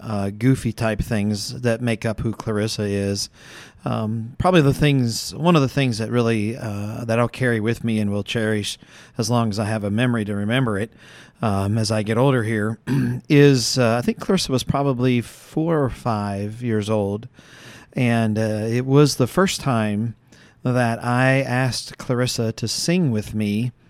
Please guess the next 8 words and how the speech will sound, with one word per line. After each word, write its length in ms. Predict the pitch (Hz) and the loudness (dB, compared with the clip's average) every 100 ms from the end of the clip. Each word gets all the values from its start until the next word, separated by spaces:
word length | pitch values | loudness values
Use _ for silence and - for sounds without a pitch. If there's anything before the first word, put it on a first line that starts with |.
| - - - - | -20 -20 -20 -8
at, 340 | 117 113 - | -4 -4 -4
uh, 120 | 120 98 | -4 -2
Georgetown 640 | 120 123 - 135 117 117 | 0 0 -2 -2 -2 -2
Church 300 | - 120 - | -2 -4 -4
of 40 | 120 | -4
the 60 | |
Nazarene. 640 | 123 151 117 104 95 90 - - | -2 -2 -2 -6 -8 -12 -12 -6
<clears throat> 480 | - 160 147 113 | -2 0 -2 -4